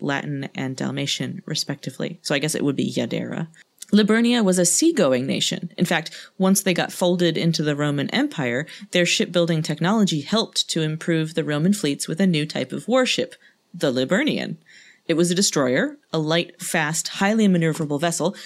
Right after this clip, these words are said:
ideal for pursuit of pirates or quick communications. A piratical tribe of the Yugoslav coast had invented it, and the Romans found it useful enough to take over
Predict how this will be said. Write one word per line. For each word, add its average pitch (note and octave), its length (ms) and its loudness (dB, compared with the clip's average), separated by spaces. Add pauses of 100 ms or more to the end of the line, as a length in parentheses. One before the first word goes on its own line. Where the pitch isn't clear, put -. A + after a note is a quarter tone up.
(180)
ideal G#3 480 2
for E3+ 160 -4
pursuit C#4+ 420 -2
of - 140 -4
pirates D4+ 460 0 (480)
or E3+ 80 0
quick - 260 -2
communications. E3+ 920 0 (720)
A F#3 80 0
piratical G#3 520 0
tribe G3+ 360 0
of E3 120 0
the D3+ 140 -4
Yugoslav D#3+ 480 -2
coast A#3+ 360 0
had E3 140 -4
invented F#3+ 460 0
it, - 320 -2
and G3 140 6
the G3 60 6
Romans A3 280 2
found F3+ 200 2
it - 100 -2
useful F#3+ 340 0
enough D#3+ 260 0
to F3+ 100 -4
take F3 220 -2
over G3+ 360 2